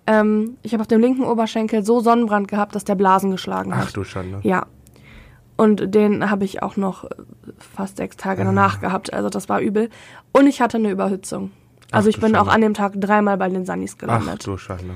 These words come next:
Speaker 1: Ja, ich hab, ähm, wegen denen zum Beispiel, ach Mann, wie hieß denn die Band? Auch eine, die ich unbedingt hätte fotografieren wollen, weil ich die, Being as an Ocean. Ich meine, das war Being as an Ocean, die hab ich nicht mehr gesehen, weil ich bei den Sunnies gelandet bin. Das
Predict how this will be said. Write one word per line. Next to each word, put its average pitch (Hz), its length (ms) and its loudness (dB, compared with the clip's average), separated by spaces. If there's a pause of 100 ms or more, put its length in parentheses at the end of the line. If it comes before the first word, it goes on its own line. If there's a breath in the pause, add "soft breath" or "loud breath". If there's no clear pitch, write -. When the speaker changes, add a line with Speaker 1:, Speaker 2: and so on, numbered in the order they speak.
(340 soft breath)
Speaker 1:
Ja, - 220 -4 (200)
ich 220 180 0
hab, 202 280 0
ähm, 202 460 2 (520 loud breath)
wegen 214 200 6
denen 226 240 6
zum 233 140 0
Beispiel, 208 340 -2
ach 190 140 -8
Mann, 214 200 2
wie 208 120 2
hieß 214 180 -6
denn 233 160 0
die 214 100 -4
Band? 202 520 -4 (520 soft breath)
Auch - 100 -10
eine, 214 260 2
die 208 100 2
ich - 240 -4
unbedingt 214 380 2
hätte 214 120 -2
fotografieren 208 640 -2
wollen, 214 240 2
weil 208 140 0
ich - 80 -8
die, 208 180 -4 (400 soft breath)
Being 247 180 4
as 220 140 2
an 208 60 0
Ocean. 208 320 -2 (1700 soft breath)
Ich - 60 -20
meine, 202 160 0
das 202 100 -8
war 202 80 0
Being 208 220 2
as 202 100 -2
an 208 80 0
Ocean, 208 260 0
die 208 80 4
hab 208 60 2
ich 208 120 -6
nicht 226 160 2
mehr 226 120 2
gesehen, 220 460 4
weil 208 240 4
ich 202 120 -8
bei 202 100 0
den 202 120 -2
Sunnies 196 280 -2
gelandet 190 340 -6
bin. 196 180 -6
Das 196 160 -10